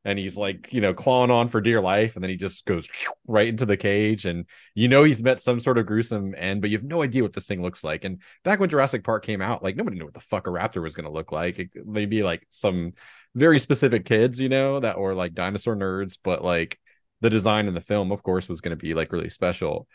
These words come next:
And then, like, your next glimpse is, like, when they're feeding it the cow, and you get a little bit more, you get, like, a little bit of the eye, maybe. But again, it's mostly the sounds and the things moving around, and the, and, like,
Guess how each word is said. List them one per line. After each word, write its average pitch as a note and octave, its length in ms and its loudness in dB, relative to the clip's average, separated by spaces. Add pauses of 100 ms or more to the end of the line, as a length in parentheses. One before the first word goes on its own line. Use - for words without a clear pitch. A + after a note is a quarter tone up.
(240)
And G#2+ 140 4
then, E3+ 100 4
like, G3+ 180 2
your D#3+ 120 4
next C3+ 380 -8
glimpse G2+ 340 0
is, G2 140 0
like, G2 180 4
when G2+ 80 2
they're F#2 100 4
feeding G#2+ 320 2
it G#2 140 0
the F#2 80 -2
cow, F#2+ 420 0
and F2+ 100 -14
you - 80 -20
get D3+ 160 -4
a D3 40 0
little E3+ 340 8
bit D3 160 6
more, B2 160 4
you G#2 60 4
get, B2+ 80 4
like, B2 120 0
a B2+ 40 0
little B2+ 160 4
bit A2 140 2
of F#2 100 -2
the - 160 -6
eye, G2+ 500 -2
maybe. A2+ 480 -2 (180)
But A2+ 120 2
again, B2+ 180 2
it's - 140 -6
mostly A#2 340 0
the F#2+ 120 -2
sounds F#2 500 -4
and F2+ 100 -4
the F2+ 60 -2
things G#2 280 -2
moving F#2+ 200 -2
around, F2+ 340 0
and F2 100 -6
the, F2+ 120 -6
and, F#2 120 -4
like, F2 220 -2